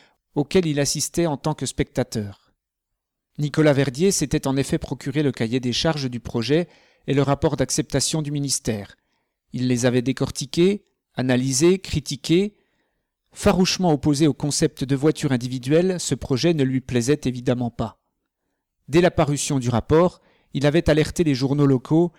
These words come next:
et avait tenté de mettre en place, sans succès, une association anti-Paul H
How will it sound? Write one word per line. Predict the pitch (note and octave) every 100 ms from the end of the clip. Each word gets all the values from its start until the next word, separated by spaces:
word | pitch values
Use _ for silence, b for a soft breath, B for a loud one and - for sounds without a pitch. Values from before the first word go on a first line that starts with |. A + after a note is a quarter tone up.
| b b
et | C3+
avait | C#3 D#3
tenté | E3 D#3 F#3
de | D#3
mettre | D3+ - D3
en | C3
place, | C#3+ E3 - - F#3+
sans | - F3
succès, | D#3+ C#3 - - D#3 E3 b b b
une | D3 D3+
association | D3 E3 - C#3 - D#3 E3 - -
anti-Paul | F3+ - F3 - C#3 -
H | C#3+ - -